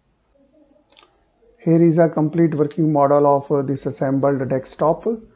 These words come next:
and, uh, I have provided the number of holes, as you can see, for the airflow,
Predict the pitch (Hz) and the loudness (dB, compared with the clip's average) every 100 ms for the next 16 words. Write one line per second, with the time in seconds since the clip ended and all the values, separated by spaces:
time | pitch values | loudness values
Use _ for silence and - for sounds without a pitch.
0 | _ _ _ _ _ _ 151 143 143 147 | _ _ _ _ _ _ -8 -4 -2 0
1 | 143 151 147 156 180 175 - 151 151 156 | 2 2 2 2 0 0 0 4 4 2
2 | 156 160 156 151 147 160 165 - 151 170 | 2 2 2 2 2 2 0 0 0 0
3 | 180 - 147 147 143 147 151 147 165 170 | -2 -4 -2 -2 -4 -2 -2 -2 -4 -2
4 | 160 147 151 139 139 - 147 220 - | -2 0 -2 -2 -4 -2 -4 -4 -6